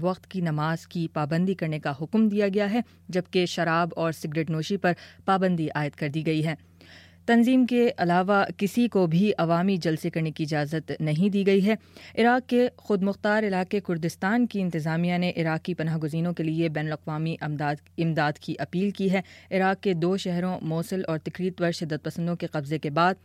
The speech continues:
سینکڑوں ہزاروں افراد نے کردستان کا رخ کیا ہے۔ اس سے قبل شدت پسندوں کے زیر قبضہ علاقوں میں ہنگامی حالت نافذ کرنے کے لیے آج ملکی پارلیمان میں ووٹ دیا جانا تھا، لیکن کورم مکمل نہ ہونے کی وجہ سے اس بارے میں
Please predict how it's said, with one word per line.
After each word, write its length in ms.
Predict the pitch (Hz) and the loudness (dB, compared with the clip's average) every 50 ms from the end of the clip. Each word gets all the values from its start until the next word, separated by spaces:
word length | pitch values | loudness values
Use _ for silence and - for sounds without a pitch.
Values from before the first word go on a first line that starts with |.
| _ _ _ - _ - | _ _ _ -20 _ -12
سینکڑوں 480 | - - 214 208 208 202 - 220 220 190 185 | -4 0 0 0 0 0 0 0 0 2 0
ہزاروں 300 | 175 175 160 156 160 156 | 0 0 0 0 0 0
افراد 360 | 135 - - 175 170 180 190 | -2 -2 0 2 4 4 4
نے 220 | 175 190 196 196 185 - - - - _ - | 4 2 0 0 -2 -4 -14 -20 -16 _ 2
کردستان 540 | 214 208 190 220 208 - - 175 156 156 156 | 2 4 4 4 0 0 -2 -4 -2 -2 -4
کا 220 | - 156 151 151 | -4 -4 -4 -2
رخ 180 | 156 160 - - | -2 -4 -6 -6
کیا 280 | - 160 147 143 143 | -6 -4 -2 -2 -2
ہے۔ 100 | 147 156 - _ _ _ _ _ _ - - - - - - - _ - | -2 -4 -6 _ _ _ _ _ _ -20 -20 -20 -20 -20 -20 -20 _ -4
اس 120 | - 240 - | -2 -2 0
سے 100 | 269 262 | 0 0
قبل 240 | 254 254 247 247 240 | 2 2 0 0 0
شدت 280 | - 254 214 233 214 | -2 0 0 0 0
پسندوں 320 | - 214 - 226 226 240 233 | 0 0 2 4 2 4 4
کے 100 | 220 190 | 2 2
زیر 200 | 180 185 185 180 | 2 2 2 2
قبضہ 320 | - 180 165 165 190 190 180 - - | 0 -2 -2 0 0 0 0 -2 -2
علاقوں 520 | 165 165 165 160 170 170 - - 214 208 | -2 0 0 0 -2 -4 -4 -2 0 2
میں 400 | 202 180 170 175 180 185 180 - - - 175 | 2 2 2 2 2 0 -2 -4 -6 -4 -2
ہنگامی 440 | 170 170 175 175 180 202 208 196 | 0 2 2 2 2 2 2 0
حالت 340 | 165 151 165 165 175 170 - | 0 0 0 0 0 0 -2
نافذ 300 | 175 160 156 - 165 - | -2 -4 -4 -4 -6 -4
کرنے 200 | - 180 180 190 | -4 -4 -2 -2
کے 120 | 180 - 180 | -2 -2 -2
لیے 240 | 170 160 180 185 - | 0 0 2 0 2
آج 300 | - 156 156 156 156 156 - | 2 2 0 0 0 -2 -2
ملکی 360 | 170 160 165 160 160 - 185 175 | -2 -2 -2 -2 -2 -2 -4 -6
پارلیمان 580 | - - 156 156 156 156 160 160 165 180 196 | -4 -2 -2 -2 0 -2 -2 0 0 0 2
میں 180 | 196 190 196 190 - _ _ _ _ _ - 160 151 | 2 0 0 -2 -4 _ _ _ _ _ -8 -2 2
ووٹ 160 | 185 208 220 | 4 4 4
دیا 240 | 190 170 175 165 156 | 2 0 0 0 0
جانا 260 | 147 160 151 156 170 | 0 -2 -2 -2 -2
تھا، 160 | 170 - 190 | -2 -2 0
لیکن 320 | 190 170 160 - 165 160 147 | 0 0 0 -2 -4 -6 -6
کورم 420 | - - 190 185 190 196 190 185 | -6 -2 -2 0 0 0 0 -2
مکمل 320 | 165 143 - 151 151 151 151 | -2 -2 -4 -6 -4 -4 -6
نہ 140 | 147 147 | -4 -4
ہونے 340 | 151 180 190 208 226 214 208 | -4 -4 0 0 0 0 0
کی 100 | - 196 | 0 -2
وجہ 200 | 175 170 160 165 165 - | -2 -2 -2 -2 -4 -4
سے 60 | 190 | -6
اس 100 | 175 151 | -6 -4
بارے 260 | 151 151 147 151 156 | -4 -4 -2 -2 -2
میں 120 | 156 156 | -4 -4